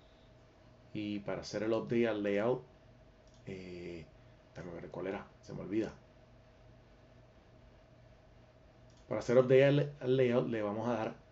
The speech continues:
aquí en los, las utilidades update layout. En, en el Mac es Apple U y él me lo vuelve a poner arriba donde estaba.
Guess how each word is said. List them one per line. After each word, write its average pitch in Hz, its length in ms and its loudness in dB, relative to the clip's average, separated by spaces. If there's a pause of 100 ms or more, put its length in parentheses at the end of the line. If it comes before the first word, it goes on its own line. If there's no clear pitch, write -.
aquí - 300 -8 (380)
en 107 120 -6
los, 101 320 -10
las 101 160 -4
utilidades 107 680 0
update 113 480 -2 (160)
layout. 107 520 0 (260)
En, 104 440 -8
en 101 140 -6
el 98 100 -6
Mac 113 280 -2
es - 280 -6
Apple 135 480 2
U 143 220 2 (1400)
y - 220 0
él 123 140 0
me 117 100 0
lo 110 80 0
vuelve 107 220 0
a - 40 -6
poner 98 220 -6
arriba 110 360 -2
donde 95 160 -8
estaba. 87 320 -8